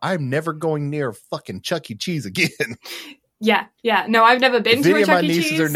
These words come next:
Speaker 2: I'm not
Speaker 1: nephews
Speaker 2: going to a Chuck E. Cheese.
Speaker 1: Yeah, no, not doing it again. If any of my nieces, nephews, godchildren, whatever, have to or wanna take a fucking trip to Chuck E. Cheese, no.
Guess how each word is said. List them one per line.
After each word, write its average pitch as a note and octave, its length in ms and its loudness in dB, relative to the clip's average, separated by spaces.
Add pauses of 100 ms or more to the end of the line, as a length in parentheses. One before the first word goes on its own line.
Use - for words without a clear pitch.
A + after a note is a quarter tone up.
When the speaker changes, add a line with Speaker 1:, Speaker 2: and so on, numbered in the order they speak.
(140)
Speaker 2:
I'm A3+ 180 0
not G#3+ 140 0
Speaker 1:
nephews F#3+ 60 -8
Speaker 2:
going F3 240 -2
to G3 120 -6
a F#3+ 60 -4
Chuck G3 240 -10
E. - 20 -12
Cheese. G3 520 -4 (440)
Speaker 1:
Yeah, B2+ 340 -4
no, B2+ 380 0
not C#3 380 0
doing D#3 260 0
it D3 100 0
again. C#3 220 -2
If F#2 160 -4
any D#3 120 -2
of F3+ 60 -2
my F3 140 0
nieces, E3 540 -6
nephews, D3 480 -4
godchildren, B2+ 680 -2
whatever, E3 560 0 (320)
have C3+ 360 -2
to B2+ 280 -4
or A2+ 160 -2
wanna C#3 260 -2
take C#3 220 -8
a A2+ 80 -4
fucking C3 400 -6
trip - 360 -4
to A#2 80 -8
Chuck C#3 260 -4
E. A#2+ 80 -6
Cheese, A#2 640 -8
no. D#2+ 1000 -10